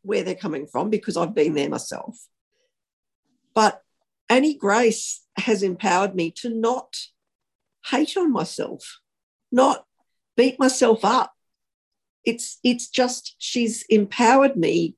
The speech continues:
to make a decision and have a choice and then act on those decisions and choices. I don't feel ashamed that I was drinking more than I should have.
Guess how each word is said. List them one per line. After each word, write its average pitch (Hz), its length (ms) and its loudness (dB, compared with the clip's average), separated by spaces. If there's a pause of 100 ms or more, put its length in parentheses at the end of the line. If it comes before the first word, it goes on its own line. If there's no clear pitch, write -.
to 190 400 -2 (140)
make 185 480 0
a 175 60 4
decision 165 720 -2 (680)
and 170 220 2
have 180 120 2
a 180 60 2
choice - 800 -2 (540)
and 175 120 2
then 175 140 2 (120)
act 196 280 -2 (100)
on 180 140 -2
those 151 240 -2
decisions 151 540 -8
and 151 120 -2
choices. - 640 -6 (920)
I 214 100 6
don't 262 340 4
feel 208 760 2
ashamed 175 720 -4 (1160)
that 175 300 -4 (180)
I 180 120 2
was 180 180 2
drinking 170 680 -6 (340)
more 175 240 4
than 160 140 2
I 143 120 2
should 180 260 0
have. 381 240 0